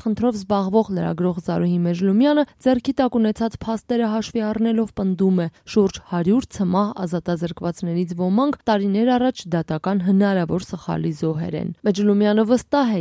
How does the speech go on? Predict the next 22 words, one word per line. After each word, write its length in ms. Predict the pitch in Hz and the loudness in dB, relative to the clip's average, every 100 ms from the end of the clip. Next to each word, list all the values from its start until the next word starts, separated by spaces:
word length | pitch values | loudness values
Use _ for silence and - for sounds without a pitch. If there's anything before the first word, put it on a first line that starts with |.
| 160 | -2
եթե 280 | 165 185 175 | -4 -4 -4
Հայաստանն 560 | 185 196 - 233 233 240 | -2 -4 -4 0 2 4
էլ 100 | 185 | 2
արևմտյան 520 | 165 165 165 - 202 202 | 0 -2 -4 -4 -2 0
երկրների 540 | 170 175 165 165 170 185 | -2 -2 -2 0 0 0
նման 240 | 175 175 175 | -2 -4 -4
չոչնչացներ 880 | 175 185 226 220 254 - 277 262 | -4 -2 -2 -2 -6 -4 0 0
իրեղեն 460 | 190 165 160 165 156 | 0 0 -2 -2 -4
ապացույցները, 840 | 156 170 - - 185 - 262 320 302 - | -6 -8 -8 -6 -8 -4 0 2 2 2
օրինակ 480 | 196 190 180 180 170 | 0 2 2 -2 -4
դա 140 | - 226 247 | -2 -2 -2
նակը, 260 | 196 180 196 170 | -4 -4 -8 -6
որով 240 | 165 165 | -6 -8
սպանություն 640 | - - 160 160 - 240 285 | -10 -8 -6 -6 -4 -2 -2
է 60 | - | 0
տեղի 240 | 294 285 294 | 2 2 0
ունեցել, 400 | 294 285 294 277 - | 0 2 4 4 0
ապա 160 | 214 214 | -4 -2
հնարավոր 580 | 185 160 151 151 151 247 | -2 -2 -2 -2 0 2
է 140 | 302 226 | 2 0
Հայաստանում 560 | 160 160 - 254 294 240 | -2 -4 -6 -2 2 2
էլ 80 | 151 | 0